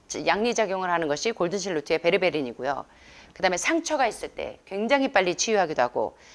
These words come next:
마지막으로 소화기가 정체되어 있을 때 위나 췌장이나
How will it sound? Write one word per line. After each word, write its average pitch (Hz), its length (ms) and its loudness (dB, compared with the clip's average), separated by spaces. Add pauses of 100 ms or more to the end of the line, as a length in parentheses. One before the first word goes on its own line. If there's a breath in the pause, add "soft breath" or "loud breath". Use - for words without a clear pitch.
(240 loud breath)
마지막으로 170 500 0
소화기가 202 880 -2
정체되어 180 480 -4
있을 131 160 -10
때 113 200 -6 (420 loud breath)
위나 196 720 -2
췌장이나 202 760 2